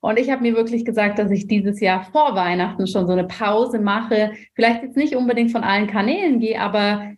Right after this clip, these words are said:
einfach für mich eine Woche früher schon sage, dass ich in die Weihnachtsferien sozusagen innerlich schon starte, um nicht so in die Weihnachtsfesttage reinzustarten mit so einer halb abgearbeiteten To-Do-Liste und noch ganz vielen Dingen im Kopf. Da hast du mich so inspiriert,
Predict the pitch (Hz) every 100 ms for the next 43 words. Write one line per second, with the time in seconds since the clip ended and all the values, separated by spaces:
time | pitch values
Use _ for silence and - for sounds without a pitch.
0 | _ 220 233 240 254 247 254 208 226 240
1 | 208 214 - 220 208 208 208 196 180 170
2 | 180 175 175 175 180 175 165 180 180 -
3 | - 160 165 175 170 - 202 196 190 196
4 | 202 247 262 233 233 226 202 - 175 180
5 | - 220 190 190 196 - 202 190 196 -
6 | - - - - _ 285 269 262 202 196
7 | 202 208 - 190 185 190 190 185 170 170
8 | 180 185 - 185 175 185 180 180 180 180
9 | 180 233 233 226 226 - - 196 196 202
10 | 208 208 202 240 208 196 220 202 233 -
11 | 196 196 190 196 190 190 220 185 175 185
12 | 185 185 180 180 180 - 202 180 190 196
13 | 196 202 202 190 202 - 202 196 202 202